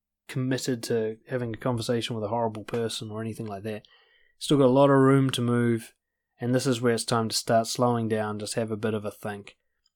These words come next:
What's the best next move? What's the, you know, the most honest thing to say next, and how do I really feel about that? And,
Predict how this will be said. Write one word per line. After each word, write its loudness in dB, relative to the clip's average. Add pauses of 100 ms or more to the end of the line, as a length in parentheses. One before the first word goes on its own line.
(180)
What's -6
the -2
best -2
next -6
move? -4
What's -8
the, -4 (440)
you -8
know, -12
the -12
most -8
honest -8
thing -6
to -10
say -6
next, -12
and -16 (400)
how -10
do -6
I -4
really -8
feel -6
about -4
that? -12
And, -18